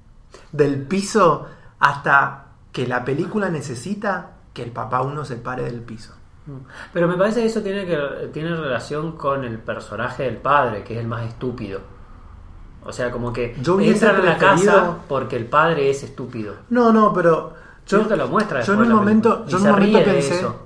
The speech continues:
Speaker 2: de que la cabeza de familia es la mamá. O se ríe y hace como, ella
Speaker 1: Yo en
Speaker 2: dice,
Speaker 1: un
Speaker 2: "Mira,
Speaker 1: momento
Speaker 2: cuán-, a
Speaker 1: dije,
Speaker 2: cuántos
Speaker 1: "Ah,
Speaker 2: maté
Speaker 1: bueno".
Speaker 2: yo", y toda la cuestión.
Speaker 1: En un momento dije, Ah, bueno, en realidad eh, este, este, este viene a ser el, como el, el,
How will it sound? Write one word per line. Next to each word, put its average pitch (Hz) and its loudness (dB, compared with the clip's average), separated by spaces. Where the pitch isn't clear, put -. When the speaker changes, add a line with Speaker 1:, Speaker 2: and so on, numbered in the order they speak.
Speaker 2:
de 123 -6
que 131 -2
la 127 -2
cabeza 143 -2
de 156 0
familia 147 -4
es 139 -6
la 135 -2
mamá. 123 -4
O - -16
se 131 -4
ríe 185 0
y 151 0
hace 143 -2
como, 127 -8
ella 165 0
Speaker 1:
Yo 196 4
en 214 6
Speaker 2:
dice, 175 2
Speaker 1:
un 151 2
Speaker 2:
"Mira, 180 6
Speaker 1:
momento 185 4
Speaker 2:
cuán-, 190 4
a 180 0
Speaker 1:
dije, 139 0
Speaker 2:
cuántos 180 2
Speaker 1:
"Ah, - 6
Speaker 2:
maté 160 4
Speaker 1:
bueno". 160 4
Speaker 2:
yo", 170 0
y 143 -8
toda 135 -10
la 131 -10
cuestión. 123 -16
Speaker 1:
En 143 -6
un 143 -6
momento 160 -2
dije, 165 -4
Ah, 151 0
bueno, 143 -4
en 131 -8
realidad 135 -2
eh, 123 -10
este, 131 -8
este, - -12
este 139 -4
viene 160 -2
a 151 -4
ser 156 -6
el, 156 -4
como 135 -6
el, 117 -8
el, 117 -14